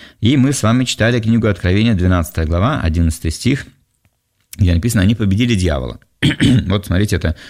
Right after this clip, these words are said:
очень важно для нас, м, что мы приняли победу Господа Иисуса Христа на кресте, и таким образом верой нашей, сия есть победа, победившая мир,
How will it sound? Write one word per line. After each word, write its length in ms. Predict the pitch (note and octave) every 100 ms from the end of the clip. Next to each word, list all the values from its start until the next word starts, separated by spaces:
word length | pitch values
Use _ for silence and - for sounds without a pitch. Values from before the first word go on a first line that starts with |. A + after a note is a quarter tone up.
| - - -
очень 240 | F2+ F2
важно 260 | F#2+ F2 D#2
для 140 | D#2
нас, 280 | D2 D2 - _ -
м, 300 | D2+ C2 -
что 400 | - E2 D#2+ - _
мы 420 | - G2+ G2+ F2 - - - - -
приняли 320 | - C3 A2 G2
победу 540 | - G#2+ A#2 G#2+ F2+
Господа 460 | F#2+ G2+ - F2+ F2+
Иисуса 300 | E2+ G#2+ F2+
Христа 280 | D#2+ F2+
на 160 | D#2 D#2+
кресте, 500 | - E2 - E3 F#3+ - - - _ -
и 80 |
таким 320 | G#2+ G2+ F2+ F2
образом 640 | C3+ D3+ A#2 E2+ D#2 C#2+ - - _ - -
верой 640 | F#2 F#2 G#2+ G#2+ E2 D2+
нашей, 540 | E2 C3+ E3+ - C2 - _ _ _ -
сия 580 | - F2+ D#2+ F2+ - -
есть 380 | G2 F2 D#2+ -
победа, 340 | E2+ F2+ D#2
победившая 500 | E2 F2 F2 D#2+ -
мир, 240 | G2 D3